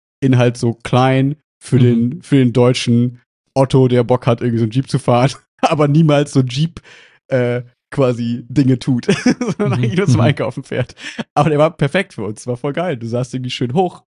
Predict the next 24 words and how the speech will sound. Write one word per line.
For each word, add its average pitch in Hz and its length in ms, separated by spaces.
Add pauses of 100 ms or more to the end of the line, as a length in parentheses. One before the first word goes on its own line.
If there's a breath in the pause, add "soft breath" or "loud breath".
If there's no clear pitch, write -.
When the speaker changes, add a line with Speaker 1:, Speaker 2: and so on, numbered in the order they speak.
Speaker 1:
das 135 160
war 120 220
irgendwie 117 320
Speaker 2:
Mhm. 135 60
Speaker 1:
genug 120 200
Platz - 220
für 127 100
alles 120 220
dabei 113 340
und 107 60
das 107 140
war 104 80
irgendwie 104 180
ganz - 160
geil. 104 260 (580 soft breath)
Und, 101 360
ähm, 95 540 (160)
genau, 170 240 (140)
dann 110 120
sind 117 100
wir 123 40
mit 117 80
dem 113 80
losgefahren 165 460